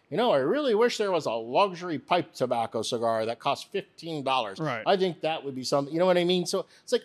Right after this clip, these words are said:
Speaker 1: we're kinda, like, building something with no customer.
Speaker 2: Right.
Speaker 1: Right?
Speaker 2: When, when you were working on this blend, you said he, they made a custom pipe bl-,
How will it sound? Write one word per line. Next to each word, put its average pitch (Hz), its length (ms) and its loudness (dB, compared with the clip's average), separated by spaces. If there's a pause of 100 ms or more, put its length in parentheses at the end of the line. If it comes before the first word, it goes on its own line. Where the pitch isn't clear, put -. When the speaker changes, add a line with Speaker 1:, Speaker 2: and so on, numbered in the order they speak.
(120)
Speaker 1:
we're 196 100 -4
kinda, 269 200 0
like, 135 360 -2
building 175 420 4
something 147 460 0
with 123 160 -6
no 131 160 8
customer. - 560 -6 (240)
Speaker 2:
Right. 131 320 -6
Speaker 1:
Right? 123 300 4
Speaker 2:
When, 190 80 -10
when 190 160 2
you 233 140 6
were 254 200 8
working 170 420 4
on 156 120 2
this 143 120 -4
blend, 143 240 0
you 131 60 -2
said 123 320 -4
he, - 160 -4
they 147 220 4
made 143 220 2
a 131 40 -2
custom 143 560 2 (480)
pipe 196 280 4
bl-, 185 140 0